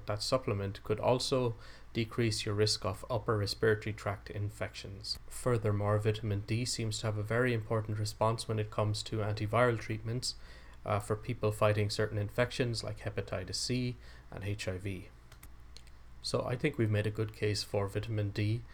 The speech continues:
Um, I've always advocated it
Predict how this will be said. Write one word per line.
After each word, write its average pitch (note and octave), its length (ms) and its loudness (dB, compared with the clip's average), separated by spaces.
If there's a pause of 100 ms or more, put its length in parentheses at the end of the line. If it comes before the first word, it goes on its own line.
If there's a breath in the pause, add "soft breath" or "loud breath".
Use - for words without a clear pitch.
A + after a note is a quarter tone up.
(400 loud breath)
Um, G#2 380 2
I've G#2+ 180 2
always A#2+ 320 2
advocated G#2+ 600 0
it A2+ 260 0